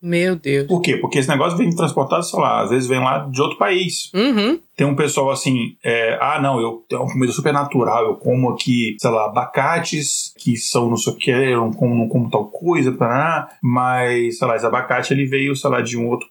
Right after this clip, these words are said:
Speaker 2: sei lá, veio do México, porque nos Estados Unidos produz abacate, e vai chegar, sei lá, no norte dos Estados Unidos, pra chegar lá, dependendo do, do tempo que demorou, sei lá, ele, ele tem determinado tipo de tratamento pra poder durar aquele, aquela,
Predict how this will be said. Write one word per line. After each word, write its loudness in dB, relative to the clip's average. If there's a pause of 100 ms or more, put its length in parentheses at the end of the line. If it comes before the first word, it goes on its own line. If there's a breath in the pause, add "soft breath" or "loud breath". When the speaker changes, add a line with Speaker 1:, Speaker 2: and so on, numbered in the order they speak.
(120)
Speaker 2:
sei 0
lá, 2
veio 0
do 0
México, 0
porque -10
nos -6
Estados 0
Unidos -10
produz 0
abacate, 0 (140)
e -2
vai 2
chegar, 0
sei 0
lá, 2
no -2
norte 0
dos -8
Estados 0
Unidos, 0
pra -4
chegar 0
lá, 0
dependendo 0 (100)
do, 0
do 0
tempo 0
que 0
demorou, 2
sei 0
lá, 2
ele, 0
ele -4 (120)
tem 0
determinado -2
tipo -4
de -4
tratamento -2
pra 0
poder 0
durar 0
aquele, -4
aquela, 0